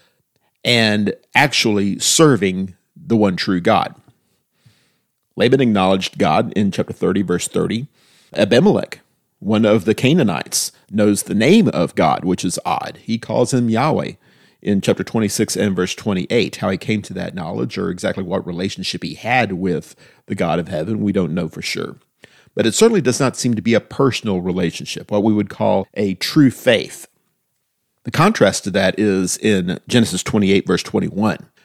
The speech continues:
where at Bethel, Jacob acknowledges the God who has opened up the heavens and shown him this glorious scene, this ladder with angels ascending and descending.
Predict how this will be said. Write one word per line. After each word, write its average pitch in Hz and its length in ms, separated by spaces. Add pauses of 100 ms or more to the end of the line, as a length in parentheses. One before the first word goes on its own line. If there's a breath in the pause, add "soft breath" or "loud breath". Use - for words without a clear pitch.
(140)
where 107 200
at 90 260
Bethel, - 500 (380)
Jacob 101 640 (240)
acknowledges 104 760
the 98 120
God 101 360
who 104 140
has 101 220
opened 104 280
up - 180
the 90 360 (360)
heavens 95 520
and 101 220
shown 120 300
him 90 380 (260 soft breath)
this 104 180
glorious 104 500
scene, 107 320
this 87 180
ladder 90 580
with 98 240
angels 101 320
ascending 98 400
and 95 100
descending. 92 540